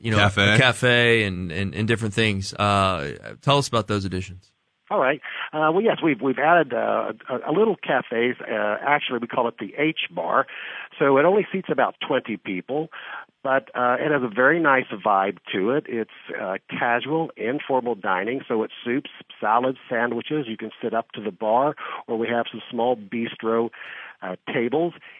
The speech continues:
Speaker 3: It's right in the center of the store, sort of in the heart of it, if you would. We wanted it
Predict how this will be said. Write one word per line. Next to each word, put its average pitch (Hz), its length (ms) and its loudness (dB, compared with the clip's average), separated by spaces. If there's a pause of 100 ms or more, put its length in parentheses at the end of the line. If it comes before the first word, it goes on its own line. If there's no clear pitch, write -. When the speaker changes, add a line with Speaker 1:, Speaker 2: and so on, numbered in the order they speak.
Speaker 3:
It's 107 240 -6
right 131 180 4
in 117 200 -6
the 104 100 -6 (140)
center 131 420 0
of 107 140 -2
the 101 100 -6 (120)
store, 104 360 -6
sort 113 140 -6
of 113 100 -4
in 107 80 -2
the 101 100 -4
heart 127 400 0
of 110 160 -4
it, 101 120 -4
if 107 220 -6
you 98 180 -6
would. 104 320 -2
We 123 100 -2
wanted 113 420 -4
it 104 60 -20